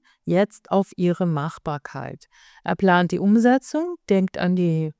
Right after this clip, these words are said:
Ressourcen, die dafür nötig sind und legt die ersten Schritte fest.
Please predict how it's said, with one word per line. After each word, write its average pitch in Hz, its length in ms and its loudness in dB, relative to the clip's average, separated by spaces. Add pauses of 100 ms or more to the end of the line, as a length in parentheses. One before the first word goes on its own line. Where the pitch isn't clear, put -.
Ressourcen, 170 560 0
die 226 140 -2
dafür 220 280 -2
nötig 214 460 2
sind 208 300 -2 (400)
und 285 420 4
legt 226 320 0
die 208 80 -2
ersten 180 400 -2
Schritte - 340 -8
fest. - 560 -14